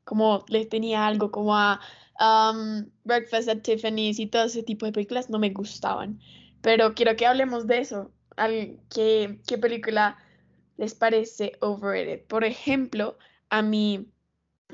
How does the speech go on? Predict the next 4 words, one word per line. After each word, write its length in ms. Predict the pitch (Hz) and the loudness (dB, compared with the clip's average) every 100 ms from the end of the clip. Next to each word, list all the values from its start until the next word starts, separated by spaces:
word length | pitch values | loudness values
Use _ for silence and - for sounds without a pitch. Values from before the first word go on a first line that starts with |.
| _ | _
um, 520 | 233 226 220 220 214 214 _ | 2 4 4 2 -6 -12 _
Divergent 720 | 202 233 220 214 208 233 247 | 2 4 4 -2 -2 -4 -4
me 140 | 233 208 | -6 -6
parece 520 | 208 214 226 196 | -4 -6 -4 -6